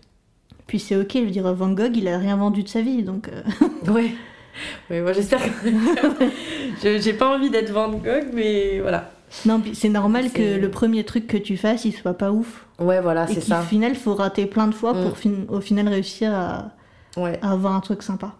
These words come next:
Speaker 2: Je pense qu'il faut se détacher de ça, en fait. Faut vraiment, euh... c'est, c'est dur, mais faut vraiment se détacher de, de la peur de l'échec, parce qu'au final, euh... tous ceux qui ont commencé, ils ont,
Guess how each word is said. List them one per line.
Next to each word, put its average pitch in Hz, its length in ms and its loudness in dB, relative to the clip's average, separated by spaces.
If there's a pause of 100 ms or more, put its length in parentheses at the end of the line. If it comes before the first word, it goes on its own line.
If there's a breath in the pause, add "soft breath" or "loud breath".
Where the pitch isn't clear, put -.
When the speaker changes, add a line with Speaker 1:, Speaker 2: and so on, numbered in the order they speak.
(160)
Speaker 2:
Je - 80 -12
pense 185 200 -2
qu'il 170 120 -8
faut 165 160 -2
se 156 60 -4
détacher 170 420 -2
de 170 60 -12
ça, 170 140 -6
en 160 80 -4
fait. 160 200 -10
Faut 160 120 -6
vraiment, 160 420 -2
euh... 156 400 -4 (220)
c'est, - 200 -6
c'est 175 180 -2
dur, 202 400 0
mais 165 100 2
faut 165 140 -4
vraiment 165 260 -2
se 175 60 -2
détacher 170 400 -2
de, 156 360 -2
de 151 120 -2
la 151 120 0
peur 170 180 -2
de 165 80 0
l'échec, 156 400 -2
parce 160 160 -4
qu'au 151 80 -6
final, 175 380 -2
euh... 151 240 -2 (1300 loud breath)
tous 233 140 0
ceux 233 200 0
qui 226 160 -4
ont 175 100 0
commencé, 175 500 -2
ils 170 320 -2
ont, 147 280 -6